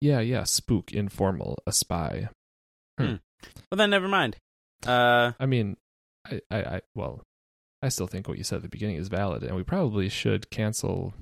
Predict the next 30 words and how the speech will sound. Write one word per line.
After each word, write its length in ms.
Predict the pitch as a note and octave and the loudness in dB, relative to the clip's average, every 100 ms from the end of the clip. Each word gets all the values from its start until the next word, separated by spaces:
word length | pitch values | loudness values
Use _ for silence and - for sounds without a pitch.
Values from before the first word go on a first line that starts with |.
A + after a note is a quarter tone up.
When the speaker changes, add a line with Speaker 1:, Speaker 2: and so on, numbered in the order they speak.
| - - | -16 -8
Speaker 1:
each 220 | F#2+ - | -4 0
other 320 | F2+ - D#3+ C#3+ | 0 0 -2 -2
and 160 | G2 | -4
the 40 | - | -2
show 520 | - G2 C#3 D3 C3 - _ _ _ _ _ _ _ _ - | 0 0 0 -2 -4 -10 _ _ _ _ _ _ _ _ -6
and 440 | F#2+ G2+ G2 G2+ | -4 -4 -6 -4
Speaker 2:
Well, 100 | A#2 | -2
this 160 | A2 F#2+ | 2 4
Speaker 1:
everyone 60 | F#2 | 4
Speaker 2:
was 100 | F#2+ | 2
Speaker 1:
that 80 | F#2+ | 4
Speaker 2:
very 120 | A#2 A2+ A2+ | 6 6 4
Speaker 1:
uses 80 | |
Speaker 2:
nice. 220 | A2+ A2 G#2+ | 4 2 0
Speaker 1:
the 60 | F2+ | -4
term 180 | G2+ F#2+ | -4 -4
spooky. 440 | - D#3 - - - - - - _ - | -4 -6 -8 -10 -10 -12 -14 -18 _ -4
Speaker 2:
Yeah, 120 | G#2+ | -2
this 200 | G#2 G#2 | -2 -6
was 120 | G2+ | -6
very 220 | G2 G2+ | -2 -2
nice. 400 | G2 G2+ - - | -2 -4 -6 -10
Uh, 300 | - F#2 F#2 F2+ | -8 -6 -6 -4
well, 140 | F#2 | -4
I'll 120 | F#2+ | -4
see 180 | G2 G#2+ | -4 -4
you 100 | F#2 | -2
later. 280 | F2+ F2 F2+ _ _ _ _ | -4 -6 -12 _ _ _ _
Speaker 1:
Yeah, 220 | F3 F#3 - _ _ _ | -14 -12 -14 _ _ _
bye. 220 | G2 G2 | -6 -6